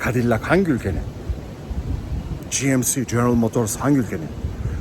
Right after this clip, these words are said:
Ram hangi ülkenin? Buick hangi ülkenin? Ya da Tesla hangi ülkenin acaba?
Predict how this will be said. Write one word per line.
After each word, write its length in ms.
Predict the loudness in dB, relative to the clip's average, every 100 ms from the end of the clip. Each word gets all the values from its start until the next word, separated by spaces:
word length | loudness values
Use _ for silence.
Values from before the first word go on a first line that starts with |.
| 2 4
Ram 260 | 6 4
hangi 360 | 2 4 4 4
ülkenin? 380 | 0 -2 -8 -8 -12 -14 -14 -14 -14 -12 -10 -10 -8 -8 -8 -10 2
Buick 260 | 4 4 4
hangi 280 | 4 4 4
ülkenin? 300 | 0 -8 -10 -12 -10 -10 -10 -12 -14 -16 -16 -16 -14 -8
Ya 140 | -4
da 100 | -4 0
Tesla 520 | 2 2 0 -4 -8 -10 -14 -14 -14 -14 -14 -14 -12 -12 -12 -12 -8
hangi 360 | 0 2 2 2
ülkenin 540 | -2 -4 -4 -4 -4
acaba? 320 | -4 -6 -6